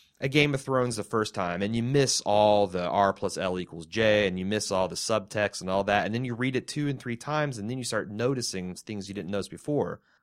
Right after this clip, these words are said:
Seeing it on television is, is a way to let, in my mind anyway, relax and take this stuff in when I read the books and get a deeper appreciation for it. I don't know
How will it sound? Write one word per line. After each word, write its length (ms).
Seeing 320
it 300
on 320
television 960
is, 340
is 220
a 60
way 180
to 80
let, 240
in 120
my 300
mind 320
anyway, 300
relax 680
and 140
take 280
this 160
stuff 380
in 440
when 180
I 40
read 280
the 60
books 480
and 180
get 120
a 40
deeper 380
appreciation 680
for 220
it. 120
I 160
don't 300
know 500